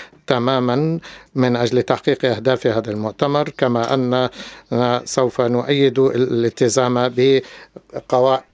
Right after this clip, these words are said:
النظام الداخلي ودعم مبدأ تعدد الأطراف، وهو مبدأ أساسي لعمل هذا المؤتمر وعزيز على قلبنا. إن الدول المحبة للسلام قد التزمت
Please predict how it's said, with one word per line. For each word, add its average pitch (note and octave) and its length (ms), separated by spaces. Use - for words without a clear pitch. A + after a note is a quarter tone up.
النظام A#2+ 560
الداخلي A#2+ 680
ودعم B2+ 400
مبدأ A#2+ 720
تعدد B2+ 420
الأطراف، C3 600
وهو C3 260
مبدأ B2 500
أساسي B2 460
لعمل A2+ 380
هذا A#2 340
المؤتمر A#2 520
وعزيز D3 480
على B2 300
قلبنا. A2 600
إن C#3+ 120
الدول C#3 400
المحبة B2+ 460
للسلام B2 520
قد B2+ 220
التزمت C3 580